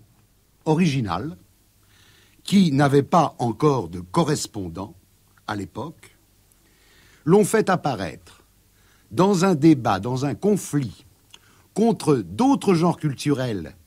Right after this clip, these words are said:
qui, eux aussi, cherchaient la prééminence. Et il se trouve également, alors pour des raisons qui sont contingentes, ça je ne saurais le dire,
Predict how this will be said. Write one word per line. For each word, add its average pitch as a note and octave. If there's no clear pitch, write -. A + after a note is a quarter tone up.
qui, C#3+
eux A#3+
aussi, F3
cherchaient D#3
la G2
prééminence. A#2
Et G3
il G#3+
se G3+
trouve F3+
également, G2+
alors G#2+
pour C3
des C3+
raisons C#3
qui A#2+
sont B2
contingentes, F#2+
ça A#2+
je G#2
ne A2
saurais G2+
le F#2+
dire, G#2